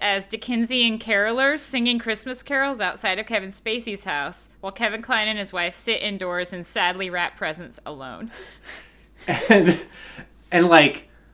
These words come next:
Speaker 2: uh, Kevin, <laughs> she keeps asking Kevin Kline what happened, and Kevin Kline won't say.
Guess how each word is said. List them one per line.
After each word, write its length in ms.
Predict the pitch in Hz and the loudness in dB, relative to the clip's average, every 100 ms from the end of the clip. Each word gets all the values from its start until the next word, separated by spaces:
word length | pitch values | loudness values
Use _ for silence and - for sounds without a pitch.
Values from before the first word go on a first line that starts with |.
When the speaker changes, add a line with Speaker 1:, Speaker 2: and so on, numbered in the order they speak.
| - - | -8 4
Speaker 2:
uh, 420 | 151 131 120 123 - - | 8 10 8 4 -8 -12
Kevin, 360 | - 208 - - - - | -2 -2 -2 -6 -10 -12
<laughs> 340 | - - 196 170 | -8 0 2 4
she 140 | 190 | 2
keeps 240 | 247 262 | 2 2
asking 380 | 147 160 - 151 | 4 2 2 -6
Kevin 220 | - 143 | -4 -4
Kline 360 | 135 127 131 113 | -4 -2 -2 2
what 180 | 123 - | 2 4
happened, 300 | 110 95 98 | 0 2 -6
and 100 | 95 | -4
Kevin 200 | 147 180 | -4 -4
Kline 360 | - 143 101 110 | -4 -4 -4 0
won't 240 | 131 - | -2 -2
say. 480 | - 98 82 58 | -4 -2 -4 -10